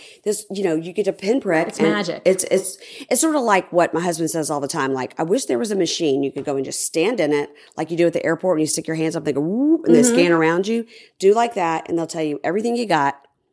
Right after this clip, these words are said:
Speaker 1: You know, these are
Speaker 2: Right.
Speaker 1: the, these are the six things you need to work on. <laughs>
Speaker 2: But guess what? We have a hu-, the human body is, like,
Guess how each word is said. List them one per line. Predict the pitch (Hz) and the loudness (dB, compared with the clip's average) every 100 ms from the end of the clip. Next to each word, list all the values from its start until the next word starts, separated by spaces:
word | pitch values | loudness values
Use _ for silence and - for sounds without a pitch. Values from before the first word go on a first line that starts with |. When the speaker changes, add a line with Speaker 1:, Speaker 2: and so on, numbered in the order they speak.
| _ _ _ _ _ | _ _ _ _ _
Speaker 1:
You | 175 | 4
know, | 160 139 - | 4 2 0
these | 160 175 | -2 2
are | |
Speaker 2:
Right. | 220 311 151 | 4 4 4
Speaker 1:
the, | |
these | 175 202 | 2 2
are | 233 | 0
the | 202 | 0
six | 226 - | -2 0
things | 220 196 | 0 2
you | 196 | 2
need | 208 | 2
to | |
work | 180 156 156 | 2 2 2
on. | 147 160 151 | 2 0 -2
<laughs> | - | 0
Speaker 2:
But | - - | 0 2
guess | 330 277 | 0 4
what? | 311 185 - | 4 2 2
We | 240 320 | 4 4
have | 277 | 6
a | 247 | 2
hu-, | 285 214 | 0 0
the | 240 | 0
human | 233 330 277 247 | 4 4 4 4
body | 262 240 214 | 2 2 2
is, | 202 | 0
like, | 185 | -6